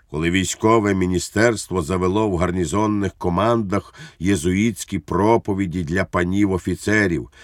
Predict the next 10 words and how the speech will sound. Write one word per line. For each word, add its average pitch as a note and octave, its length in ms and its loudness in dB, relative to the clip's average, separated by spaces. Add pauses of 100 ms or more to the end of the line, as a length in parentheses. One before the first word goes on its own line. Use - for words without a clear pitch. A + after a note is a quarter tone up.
(120)
і E2+ 100 -2
коли F#2+ 280 0
на F#2 160 0
Пасху G#2 600 0
ми G2 140 2
бачили G2 520 0
урочистий G2 920 2
військовий G#2+ 680 2
хресний A2 600 0
хід? G2 500 -6